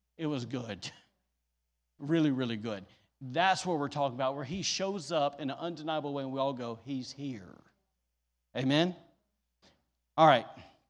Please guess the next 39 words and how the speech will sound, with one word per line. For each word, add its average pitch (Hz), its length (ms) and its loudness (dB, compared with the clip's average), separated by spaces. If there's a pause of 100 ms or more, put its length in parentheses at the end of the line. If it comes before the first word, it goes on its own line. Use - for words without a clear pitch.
(800)
<sighs> - 60 -14 (800)
Y'all 143 220 8
okay? 175 320 4 (2000)
I - 20 -4
wanna 143 160 4
get 139 120 2
to 135 60 -2
my 123 80 2
favorite 135 340 2
part. 107 280 0 (1200)
<laughs> - 40 2
All 165 80 6 (1000)
right, 147 240 10 (120)
so 180 420 2
let's 190 160 2
shift 190 200 2
gears. 139 400 0
I 175 140 8
just 185 320 -2
think 165 340 0
if 151 240 -2
we 160 400 2 (460)
want 170 220 2
to 196 40 -2
be 190 120 -2
the 156 100 -4
kind 185 300 -2
of 226 100 -6
church, - 640 -2 (800)
let 208 120 0
me 285 100 2
even, 208 180 -2
let 208 100 2
me 254 80 2
even 226 80 -2
say 180 160 -2
it 160 80 2
this 151 240 -6
way. 104 160 -6